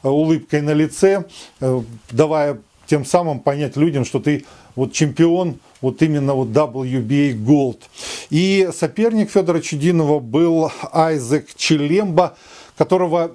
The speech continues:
я ко всему своему стыду несправедливо оценил. Чилемба оказался действительно зрелый боксёр, который просто взял и избил Фёдора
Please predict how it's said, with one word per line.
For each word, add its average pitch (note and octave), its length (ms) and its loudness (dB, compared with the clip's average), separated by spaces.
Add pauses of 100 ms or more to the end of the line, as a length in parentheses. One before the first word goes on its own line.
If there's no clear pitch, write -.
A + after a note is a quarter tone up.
я D#3+ 460 2 (1120)
ко F3 120 4
всему F#3+ 360 -2
своему E3+ 400 0
стыду D#3 420 0
несправедливо D#3+ 1080 0
оценил. E3 760 0 (260)
Чилемба E3 540 0
оказался D3 760 -2
действительно C#3 880 -2 (420)
зрелый D#3 880 0
боксёр, D#3 840 0
который D#3 680 -2 (320)
просто F3 340 0
взял D3+ 440 0
и D#3+ 260 0
избил B2+ 600 2
Фёдора D3+ 580 -2